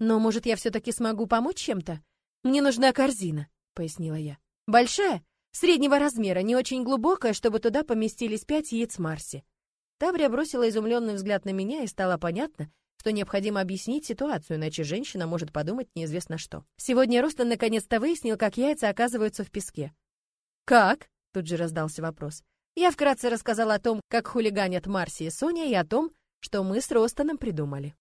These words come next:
«А это неплохая идея», — согласилась Таврия. «Сейчас я вам найду подходящую корзинку». Женщина нырнула в кладовую, какое-то время там чего-то шуршало, а потом вынесла мне замечательное круглое лукошко с удобной короткой ручкой.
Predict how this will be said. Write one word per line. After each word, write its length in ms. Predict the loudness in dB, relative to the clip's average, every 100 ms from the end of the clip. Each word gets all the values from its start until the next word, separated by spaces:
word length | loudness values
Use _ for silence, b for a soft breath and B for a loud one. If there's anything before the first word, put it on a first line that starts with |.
| _ _ _ _
«А 140 | 4 4
это 200 | 6 4
неплохая 540 | 4 2 4 6 6
идея», — 280 | 4 0 -2 -8
согласилась 640 | -6 -2 -2 0 -4 -4
Таврия. 400 | -6 -6 -8 -12 _ _
«Сейчас 400 | -6 2 2 4
я 60 | 2
вам 120 | 2
найду 220 | 2 2
подходящую 600 | -2 -2 0 0 0 -2
корзинку». 580 | -2 -2 -6 -6 -12 -20 _ _ _ _ -4
Женщина 460 | 0 0 2 0
нырнула 400 | 2 2 2 0
в 60 | 0
кладовую, 760 | 0 6 6 6 0 0 -2 _
какое-то 440 | 0 2 2 2
время 260 | 2 0 2
там 180 | 2 2
чего-то 320 | 2 0 -2
шуршало, 560 | -4 -6 -2 0 2 4
а 40 |
потом 340 | 2 2 0
вынесла 380 | 0 -2 -2 -2
мне 200 | -2 -2
замечательное 800 | 0 -2 -2 -6 -4 -4 -2 -2
круглое 460 | -2 -4 -2 0 0
лукошко 440 | -2 -4 -4 -8
с 80 | -4
удобной 380 | -4 -2 -2 -2
короткой 400 | -4 -4 -6 -6
ручкой. 420 | -6 -10 -18